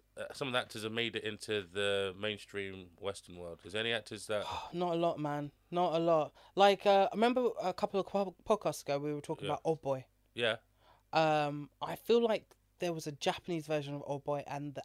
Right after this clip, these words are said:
Speaker 2: actor, he made it sort of into America, but he only wants to do Japanese roles. He was the main kind of antagonistic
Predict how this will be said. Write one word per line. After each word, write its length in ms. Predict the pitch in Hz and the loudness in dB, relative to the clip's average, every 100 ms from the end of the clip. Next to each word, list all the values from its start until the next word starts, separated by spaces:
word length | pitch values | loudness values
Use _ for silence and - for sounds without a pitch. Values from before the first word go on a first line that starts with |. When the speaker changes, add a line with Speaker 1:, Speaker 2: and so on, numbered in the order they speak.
| - | -6
Speaker 2:
actor, 640 | 190 - - - 127 131 - _ _ _ _ _ | -4 -4 -8 -6 -4 -4 -10 _ _ _ _ _
he 680 | - 185 175 170 165 160 156 _ _ _ | -6 -2 -2 -2 -4 -8 -12 _ _ _
made 300 | 151 160 151 | -2 0 0
it 140 | 147 - | -2 -4
sort 360 | - 165 139 | -2 0 0
of 120 | 143 143 | -2 -4
into 320 | 135 - 143 | -4 -4 -4
America, 500 | 135 131 123 - 123 - _ | -2 -4 -6 -10 -12 -14 _
but 100 | - | -6
he 320 | 156 196 196 170 | -4 -2 -2 0
only 320 | 170 170 165 | 0 0 0
wants 220 | 156 - - | -2 -6 -8
to 20 | 147 | -8
do 40 | |
Japanese 540 | 139 139 - 160 151 139 | -4 -6 -6 -6 -4 -2
roles. 340 | 139 160 190 - - | -2 -2 -6 -14 -20
He 340 | _ 196 202 175 | _ -2 0 -2
was 360 | 165 175 160 - | 2 2 2 -2
the 200 | 156 151 | 0 2
main 300 | 147 160 160 | 2 0 0
kind 220 | - 156 | -2 -4
of 80 | 151 | -2
antagonistic 1300 | 135 147 - - 175 165 165 160 - 147 139 - - | -2 -4 -6 0 0 2 -2 -4 -2 -2 -2 -6 -20